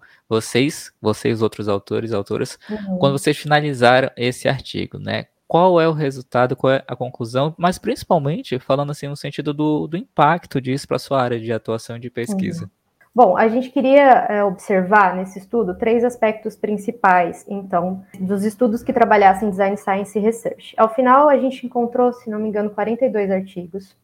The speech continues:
Speaker 2: e a gente observou nesses artigos quais eram os enfoques, então a gente queria saber qual que é o tema, qual que é o objetivo, como eles abordam design science e research.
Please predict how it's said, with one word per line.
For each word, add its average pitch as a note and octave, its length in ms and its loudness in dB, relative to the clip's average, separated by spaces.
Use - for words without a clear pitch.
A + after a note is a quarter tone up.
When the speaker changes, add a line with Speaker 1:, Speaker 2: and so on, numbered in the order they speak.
Speaker 2:
e - 80 -2
a A3+ 60 6
gente A#3 220 2
observou A#3+ 340 4
nesses A#3 260 2
artigos A3 460 0
quais B3 320 2
eram G#3 220 0
os F#3+ 100 -6
enfoques, F#3+ 540 2
então G#3 200 -6
a G#3 40 0
gente G#3+ 120 -4
queria A3 200 0
saber A3 240 0
qual C#4+ 160 2
que E4 80 0
é - 20 4
o D#4+ 60 2
tema, F#3 360 -2
qual C4 140 0
que C4 80 -2
é C#4 60 6
o - 20 6
objetivo, A3 760 0
como D4 220 4
eles C#4 220 2
abordam G#3 400 2
design G3+ 260 -2
science G3 380 -4
e G3 40 -6
research. F#3+ 680 -4